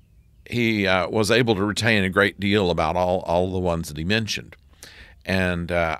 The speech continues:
I think that he is going to have a pretty good knowledge of the crew and their capabilities, interestingly,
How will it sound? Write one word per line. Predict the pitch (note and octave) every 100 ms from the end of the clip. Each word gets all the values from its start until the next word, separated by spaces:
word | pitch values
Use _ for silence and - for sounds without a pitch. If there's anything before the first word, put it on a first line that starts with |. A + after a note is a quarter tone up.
| -
I | F2
think | - - C#3 B2 - -
that | F#2 G2 F#2 F2 -
he | A#2+
is | A#2 G2
going | A2+ G#2 G#2
to | F2
have | B2+ A2+
a | G2+
pretty | - A#2+
good | G2+ F#2+ D#2
knowledge | D#2+ F#2 E3+ D3 G2+
of | F2 D#2+
the |
crew | - - C#3 A2+
and | E2
their |
capabilities, | D#2 G2 E2 D2+ D3 C3 F2 D2 D#2+
interestingly, | D2 C#2 - D2+ D#2+ G#2